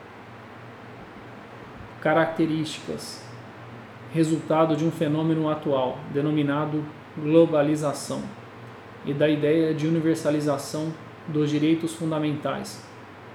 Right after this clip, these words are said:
para além do campo estatal. Formação de uma sociedade aberta do futuro. Quarta dimensão:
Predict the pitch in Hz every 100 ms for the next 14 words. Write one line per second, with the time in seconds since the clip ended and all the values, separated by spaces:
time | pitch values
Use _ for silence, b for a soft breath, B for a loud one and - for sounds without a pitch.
0 | - - 147 147 156 170 165 - 160 156
1 | 156 - 147 - 135 123 - - - -
2 | - - - - - - - - - -
3 | - - - - - - - - - -
4 | - 170 170 151 127 - 165 170 170 165
5 | 156 151 - - 147 151 151 143 143 151
6 | 151 170 139 - 180 151 - 156 - 143
7 | 131 120 - - - - - - - -
8 | - - - - - - - - - -
9 | - - - - - - - - - -
10 | - - - - - - - - - -
11 | - - - - - - - - - 160
12 | 175 175 170 156 165 156 143 - 139